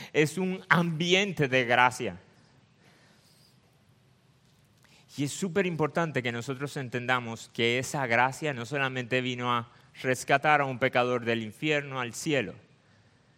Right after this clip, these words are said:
es que lo vino a rescatar también del dominio de sus pecados. Vino a entrenarlo, vino a ser un coach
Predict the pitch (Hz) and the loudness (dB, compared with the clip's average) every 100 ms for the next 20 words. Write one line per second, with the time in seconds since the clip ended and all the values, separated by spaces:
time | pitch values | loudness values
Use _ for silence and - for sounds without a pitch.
0 | _ _ _ _ - - 160 131 135 139 | _ _ _ _ -14 -4 -2 0 -2 -4
1 | 131 123 - 117 110 120 117 110 104 110 | -4 -4 -4 -2 2 2 0 -4 -6 -8
2 | 131 123 113 101 101 104 123 139 139 127 | -6 -4 -4 -4 -6 -6 -8 -8 -8 -6
3 | 113 - 107 - 110 120 113 98 90 - | -6 -6 -14 -8 -4 0 2 2 -4 -14
4 | - _ _ _ - _ 110 135 139 143 | -20 _ _ _ -20 _ -6 -4 0 2
5 | 139 131 113 135 127 127 139 143 123 110 | 2 0 0 2 2 0 2 2 2 0
6 | 107 147 156 151 156 151 151 139 - 160 | -2 -2 -2 0 0 0 -4 -4 2 4
7 | 156 123 - | 4 -2 -10